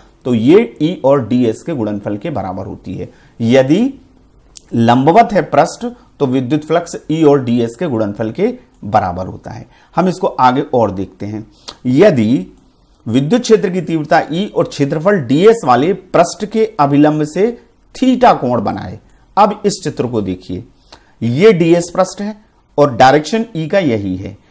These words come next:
ये दोनों क्या है? पैरेलल हैं। ये इसका अभिलंब है, इससे कितना कोण बन रहा है? theta कोण बन रहा है।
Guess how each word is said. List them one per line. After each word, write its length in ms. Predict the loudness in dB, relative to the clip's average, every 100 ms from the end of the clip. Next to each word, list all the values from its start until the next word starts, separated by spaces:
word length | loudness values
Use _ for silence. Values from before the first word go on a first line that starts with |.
| _ 2
ये 180 | 4
दोनों 340 | 6 4 4 2
क्या 160 | 0
है? 180 | -2 0
पैरेलल 400 | 2 2 4 0
हैं। 240 | 0 -6 -10 _ -4
ये 260 | 0 2
इसका 380 | 2 0 -4 -2
अभिलंब 600 | 0 2 2 2 0 0
है, 220 | -6 -10 -18 _ _ -2
इससे 280 | -2 -2 0
कितना 320 | 0 0 0
कोण 240 | 0 0
बन 140 | 0 -2
रहा 160 | -2
है? 220 | -2 -4 -10 _ -6
theta 360 | -2 4 4
कोण 220 | 4 -4 -4
बन 120 | -6
रहा 160 | -8
है। 100 | -12